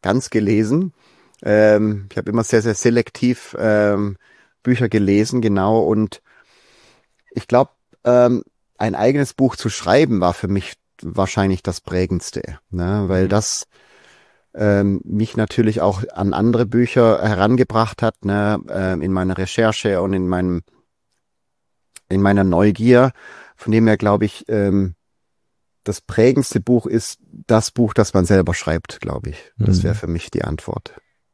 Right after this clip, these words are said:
Speaker 2: Sehr schön. Was würdest du jetzt einem zwanzigjährigen, äh, Frederik per S M S schicken als ein Ratschlag von hundertsechzig Zeichen?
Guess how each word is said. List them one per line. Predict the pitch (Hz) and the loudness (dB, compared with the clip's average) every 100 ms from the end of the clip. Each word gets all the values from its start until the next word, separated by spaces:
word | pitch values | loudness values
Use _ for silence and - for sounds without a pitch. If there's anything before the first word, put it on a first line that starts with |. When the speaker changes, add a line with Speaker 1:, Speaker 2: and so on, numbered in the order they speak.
| _ _ _ | _ _ _
Speaker 2:
Sehr | _ 113 127 | _ -6 -6
schön. | - 98 98 - _ _ _ _ _ | -6 -6 -6 -12 _ _ _ _ _
Was | 98 85 104 131 - | -8 0 0 0 -2
würdest | 139 123 117 | 0 0 0
du | 117 | 0
jetzt | 120 120 - - - - | 2 0 -4 -10 -12 -6
einem | 104 104 107 98 | 0 2 2 0
zwanzigjährigen, | - 101 110 - 98 - 98 101 98 95 92 92 92 _ _ _ _ _ | -2 0 0 -2 -8 -2 0 2 2 2 2 0 -2 _ _ _ _ _
äh, | 90 90 78 | -2 0 -2
Frederik | - 98 87 78 - - - - 131 _ _ - | -4 0 2 0 -4 -10 -14 -18 -20 _ _ 0
per | 101 | 2
S | - - | 2 0
M | 87 85 | 0 2
S | 87 - - 120 - | 0 -2 -10 -14 -6
schicken | - 85 78 87 87 107 | -2 -2 -2 -2 -2 -2
als | - 80 - | -2 -2 0
ein | 82 | 0
Ratschlag | 80 82 - - 78 80 - | 2 0 -2 -2 0 0 -4
von | 82 73 | -6 -4
hundertsechzig | - 85 80 82 82 - - | 0 0 0 -2 -4 -8 -8
Zeichen? | - 85 87 123 135 | -4 -2 -4 -6 -6